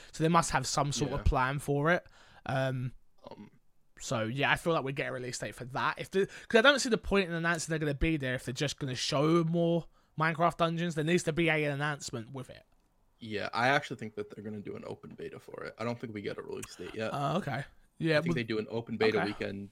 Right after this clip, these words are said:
Speaker 2: that weekend, or maybe a whole week or something along those lines, where
Speaker 1: Mm.
Speaker 2: people actually get to play it, and they see, like, "Okay, how's it faring with people? How close are we actually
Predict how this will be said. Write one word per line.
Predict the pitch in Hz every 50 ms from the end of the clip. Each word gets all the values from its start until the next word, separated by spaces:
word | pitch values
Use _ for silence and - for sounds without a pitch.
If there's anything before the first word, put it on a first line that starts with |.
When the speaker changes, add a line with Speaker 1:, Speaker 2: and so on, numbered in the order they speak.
| _ _ _
Speaker 2:
that | - 101 101 - - -
weekend, | 127 127 - 135 131 131 123
or | - 110 113
maybe | 113 117 104 110 107
a | 104
whole | 107 107 107 107 107
week | 110 117 123 120 -
or | -
something | 120 - 120 120 120 123
along | 127 127 123 123 123
those | 120 120 131 -
lines, | 127 127 127 135 147 151 - -
where | - -
Speaker 1:
Mm. | 156
Speaker 2:
people | 151 151 - -
actually | - 107 107 - - -
get | - 101 -
to | - 98
play | _ - 101 104 113
it, | 123 - _ _ _ _ _ _ -
and | 117 110 110
they | 107 104
see, | - - 101
like, | 101 107 - - -
"Okay, | 117 110 - 107
how's | 104 113 123 - -
it | 104 -
faring | - - - - -
with | 120 123
people? | - 127 120 - 117
How | 120 117 - 117
close | - - - - - -
are | -
we | - -
actually | - - 101 - - - _